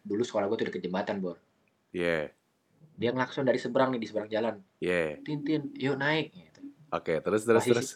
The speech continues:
Speaker 1: posisi di situ dia nggak nelpon,
Speaker 2: Mm-mm.
Speaker 1: karena gue H P gue mati.
Speaker 2: Asal
Speaker 1: Karena dia ngelakson.
Speaker 2: ngelakson aja udah ya.
Speaker 1: Iya.
Speaker 2: Iya, terus,
Speaker 1: Gua la-,
Speaker 2: terus.
Speaker 1: gua lari dong, karena
Speaker 2: Yoi.
Speaker 1: gua lagi ngerokok di belakang jembatannya.
Speaker 2: Iya.
Speaker 1: Itu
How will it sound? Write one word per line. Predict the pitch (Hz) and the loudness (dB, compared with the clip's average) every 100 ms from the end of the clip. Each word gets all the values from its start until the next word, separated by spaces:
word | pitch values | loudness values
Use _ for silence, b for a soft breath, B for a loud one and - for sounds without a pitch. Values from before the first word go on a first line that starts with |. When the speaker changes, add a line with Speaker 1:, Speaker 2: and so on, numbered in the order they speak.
| - _ | -16 _
Speaker 1:
posisi | 117 113 120 117 | 0 2 2 0
di | 104 | 0
situ | 113 98 | -2 0
dia | 135 143 | 4 6
nggak | 113 | 6
nelpon, | 113 - 113 98 95 - _ | 2 4 2 2 -2 -10 _
Speaker 2:
Mm-mm. | 110 110 | -2 0
Speaker 1:
karena | 113 98 113 - | 0 2 0 -2
gue | - 98 104 | -10 0 4
H | 113 | 4
P | 107 | 2
gue | 98 107 | 0 0
mati. | 98 - 85 - - _ _ _ | -2 -4 -6 -8 -20 _ _ _
Speaker 2:
Asal | - 87 | 0 2
Speaker 1:
Karena | 90 | 2
dia | 101 | -2
ngelakson. | 95 - 90 87 _ _ _ | -4 -4 -6 -8 _ _ _
Speaker 2:
ngelakson | 107 95 92 | 2 4 4
aja | 85 101 113 | 6 8 8
udah | 110 | 10
ya. | 101 95 101 - | 10 8 4 -2
Speaker 1:
Iya. | 104 101 85 | -2 0 -2
Speaker 2:
Iya, | - 90 87 80 | -4 2 4 4
terus, | 90 98 | 2 2
Speaker 1:
Gua | 98 | 6
la-, | 110 | 6
Speaker 2:
terus. | - | 4
Speaker 1:
gua | - 107 | 2 6
lari | 107 127 | 8 8
dong, | 110 107 113 _ | 6 4 2 _
karena | - 90 | 2 4
Speaker 2:
Yoi. | 90 | 6
Speaker 1:
gua | 123 | 2
lagi | 113 104 | -2 -6
ngerokok | 92 - | -10 -6
di | 113 | -4
belakang | 101 98 | -2 -4
jembatannya. | 95 92 90 107 110 95 - - | -4 -2 0 0 -2 -6 -12 -6
Speaker 2:
Iya. | 92 90 76 - _ _ _ _ b b b _ | 2 2 2 -2 _ _ _ _ b b b _
Speaker 1:
Itu | 104 98 - | -6 -4 2